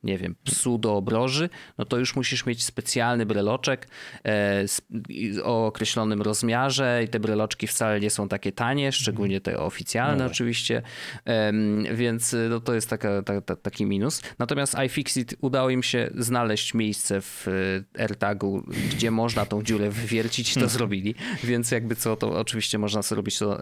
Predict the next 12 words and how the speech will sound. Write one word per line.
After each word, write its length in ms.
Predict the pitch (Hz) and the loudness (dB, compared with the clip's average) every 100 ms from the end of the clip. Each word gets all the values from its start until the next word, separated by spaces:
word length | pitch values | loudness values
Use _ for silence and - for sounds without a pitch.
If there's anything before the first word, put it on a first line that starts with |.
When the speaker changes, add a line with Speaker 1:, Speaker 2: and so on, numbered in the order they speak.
| 104 | -2
Speaker 1:
na 140 | 107 | 0
własną 300 | 107 104 101 | 0 0 -2
rękę. 340 | 95 95 139 - - - 170 - | -2 -2 -4 -4 -10 -12 -12 -6
Mm, 540 | 127 123 127 123 120 90 - | -2 0 0 0 -2 -4 -4
natomiast, 880 | 131 123 123 202 233 113 110 - - | 0 0 2 0 2 2 0 -4 -2
y, 520 | 127 120 120 120 120 120 _ _ _ _ _ _ - | 0 2 4 2 0 -4 _ _ _ _ _ _ -4
no, 160 | 156 - | -4 -2
ze 200 | 139 131 | -2 0
względu 300 | 131 214 285 | 0 0 2
na 100 | 247 | 0
to, 140 | 196 185 | 2 2
że 220 | 147 | 2